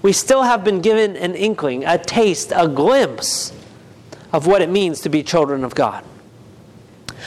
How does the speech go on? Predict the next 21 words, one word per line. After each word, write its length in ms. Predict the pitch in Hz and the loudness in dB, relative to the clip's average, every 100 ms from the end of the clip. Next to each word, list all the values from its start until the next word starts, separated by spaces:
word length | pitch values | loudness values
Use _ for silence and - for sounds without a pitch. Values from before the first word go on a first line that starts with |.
| - | -4
Uh, 60 | - | 0
I 300 | 196 247 220 | 2 4 4
like 240 | 226 240 | 2 2
that 180 | 226 190 | 0 2
word 240 | 196 226 | 2 0
in 80 | 202 | 0
our 120 | 185 | -4
passage, 420 | 175 208 190 165 - | -4 -6 -6 -12 -10
first 400 | - 220 - - | -4 -4 -4 -2
fruits, 680 | 226 131 - - - - - - - - - - | 0 0 -4 -6 -6 -8 -14 -20 -20 -20 -16 -6
uh, 240 | 135 139 | -2 0
that 160 | 151 185 | 2 2
we 120 | 240 | 2
have 140 | 220 | 2
received 320 | 202 - 220 175 | 0 -2 -2 -2
the 80 | |
first 380 | 170 240 233 - | 0 0 0 -2
fruits 300 | 240 226 - | 0 0 0
of 120 | 170 | -4
the 60 | 151 | -2
Spirit. 520 | - - 214 117 107 | -2 2 0 0 -6